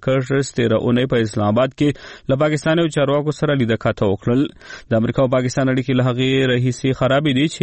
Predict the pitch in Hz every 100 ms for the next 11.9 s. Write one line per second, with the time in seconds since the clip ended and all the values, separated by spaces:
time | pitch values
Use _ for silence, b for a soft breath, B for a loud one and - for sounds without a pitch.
0 | 139 131 135 156 147 139 156 156 185 160
1 | 135 127 143 143 120 113 110 131 139 135
2 | 120 113 135 147 160 165 139 131 131 117
3 | 120 117 143 160 123 123 117 123 - 147
4 | 143 123 120 107 - 113 131 B B _
5 | 110 113 110 113 - 123 120 110 - 113
6 | 113 117 120 - _ - 117 117 110 101
7 | 107 123 143 - _ _ _ _ _ _
8 | _ _ _ _ - B B B B 117
9 | - 135 110 107 104 101 101 - - 143
10 | - B B B 151 170 180 196 220 220
11 | 196 214 226 185 175 165 151 202